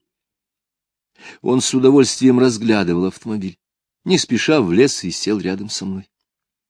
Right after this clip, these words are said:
Я повернул руль, медленно двинулись.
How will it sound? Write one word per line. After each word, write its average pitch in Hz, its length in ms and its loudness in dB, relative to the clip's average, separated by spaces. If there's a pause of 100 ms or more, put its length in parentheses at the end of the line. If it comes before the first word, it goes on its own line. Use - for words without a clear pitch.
(760)
Я 85 140 0
повернул 101 560 4
руль, 110 380 6 (140)
медленно 87 680 0
двинулись. 98 580 -4